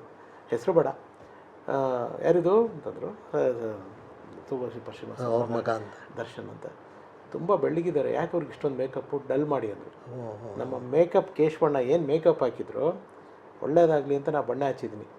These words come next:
Speaker 1: ನಾನ್ ಡಲ್
Speaker 2: ಪರವಾಗಿಲ್ಲ,
Speaker 1: ಮಾಡಲ್ಲ" ಅಂದ್ಬಿಟ್ಟು
Speaker 2: ಪರವಾಗಿಲ್ಲ.
Speaker 1: ಅವ್ರು ಯಾರೋ ಅಸಿಸ್ಟೆಂಟ್ ಬಿಟ್ಟು ಇದ್ ಮಾ-, ಅವತ್ತು ಇದೇ ಚಾಲೆಂಜಿಂಗ್ ಸ್ಟಾರ್, ಇದೇ ದರ್ಶನ್ ಅವರು ಎಷ್ಟು ನೋವು ತಿಂದ್ರು, ಅದು ನಾನ್
Speaker 2: ಹಾ,
Speaker 1: ಪಕ್ಕದಲ್ಲಿ ಇದ್ದು ನೋಡಿದ್ದೀನಿ.
Speaker 2: ನೋಡಿದ್ರೆ, ಕಣ್ಣಾರೆ ನೋಡಿದ್ರೆ.
Speaker 1: ನಾನ್ ನೋಡಿ, ಕಣ್ಣಲ್ಲಿ ನೀರು ಹಾಕಿದ್ದಾರೆ ಮನುಷ್ಯ.
Speaker 2: ಹಾ, ಹಾ, ಹಾ.
Speaker 1: ಕಣ್ಣಲ್ಲಿ ನೀರು ಹಾಕಿದಂದ್ರೆ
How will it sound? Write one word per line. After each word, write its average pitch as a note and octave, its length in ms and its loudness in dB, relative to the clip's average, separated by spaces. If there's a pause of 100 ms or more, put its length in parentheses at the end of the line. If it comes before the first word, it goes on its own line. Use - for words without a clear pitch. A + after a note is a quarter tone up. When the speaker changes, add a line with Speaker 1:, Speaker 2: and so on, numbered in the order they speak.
(400)
Speaker 1:
ನಾನ್ B2+ 280 -4
ಡಲ್ C3+ 60 -8
Speaker 2:
ಪರವಾಗಿಲ್ಲ, C#3 280 0
Speaker 1:
ಮಾಡಲ್ಲ" A2+ 260 0
ಅಂದ್ಬಿಟ್ಟು A#2+ 380 0
Speaker 2:
ಪರವಾಗಿಲ್ಲ. - 680 -8
Speaker 1:
ಅವ್ರು A#2 120 -4
ಯಾರೋ B2 160 0
ಅಸಿಸ್ಟೆಂಟ್ D#3+ 400 0
ಬಿಟ್ಟು D3+ 200 -6
ಇದ್ C#3+ 100 -8
ಮಾ-, B2+ 160 -6
ಅವತ್ತು C#3+ 600 0 (320)
ಇದೇ E3 500 4 (280)
ಚಾಲೆಂಜಿಂಗ್ C#3+ 420 4
ಸ್ಟಾರ್, - 360 -4
ಇದೇ C3+ 260 4
ದರ್ಶನ್ B2+ 420 -4
ಅವರು A2 320 -6 (720)
ಎಷ್ಟು E3+ 400 2
ನೋವು F#3 340 8
ತಿಂದ್ರು, F3+ 320 2
ಅದು E3 120 10
ನಾನ್ A2+ 100 6
Speaker 2:
ಹಾ, A2+ 160 6
Speaker 1:
ಪಕ್ಕದಲ್ಲಿ E3+ 360 8
ಇದ್ದು D3 120 0
ನೋಡಿದ್ದೀನಿ. C#3 200 6
Speaker 2:
ನೋಡಿದ್ರೆ, C#3 340 8
ಕಣ್ಣಾರೆ B2 500 -4
ನೋಡಿದ್ರೆ. A2 420 -10
Speaker 1:
ನಾನ್ E3 160 6
ನೋಡಿ, A3 340 6
ಕಣ್ಣಲ್ಲಿ B3+ 300 6
ನೀರು C4 160 8
ಹಾಕಿದ್ದಾರೆ F#3 360 2
ಮನುಷ್ಯ. - 260 0
Speaker 2:
ಹಾ, B2 80 4
ಹಾ, G2+ 60 -8
ಹಾ. - 540 -14
Speaker 1:
ಕಣ್ಣಲ್ಲಿ G3 280 10
ನೀರು F#3+ 120 4
ಹಾಕಿದಂದ್ರೆ E3+ 600 2